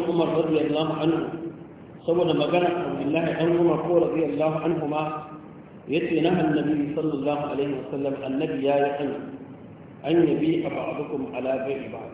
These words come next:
Kada ɗayan ku yi ciniki akan cinikin ɗaya. Wani ya je yana siyan abu bai gama siya ba, kada ka zo kai ciniki akan ciniki.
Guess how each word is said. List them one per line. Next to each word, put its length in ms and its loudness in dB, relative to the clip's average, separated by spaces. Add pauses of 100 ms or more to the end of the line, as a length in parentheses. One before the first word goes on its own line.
Kada 280 -4
ɗayan 320 2
ku 80 -8
yi 200 -4
ciniki 440 -6
akan 320 -6
cinikin 400 -8
ɗaya. 240 -12 (480)
Wani 400 2
ya 220 2
je 60 4
yana 320 4
siyan 360 -2
abu 240 -4
bai 120 -4
gama 260 -4
siya 240 -4
ba, 100 -4
kada 220 -8
ka 100 -6
zo 160 -2
kai 160 -4
ciniki 380 -6
akan 240 -8
ciniki. 300 -14